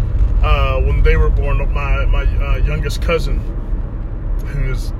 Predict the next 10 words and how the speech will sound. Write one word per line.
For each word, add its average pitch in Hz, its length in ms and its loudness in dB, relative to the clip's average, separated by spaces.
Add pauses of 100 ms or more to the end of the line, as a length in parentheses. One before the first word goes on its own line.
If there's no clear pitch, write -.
(460)
almost 139 340 -4
gonna 147 160 -2
graduate 147 400 -2
high - 100 2
school - 260 -4
soon, - 240 -2 (760)
um, 135 500 0
she - 240 -2
was 214 160 2
born, 143 540 0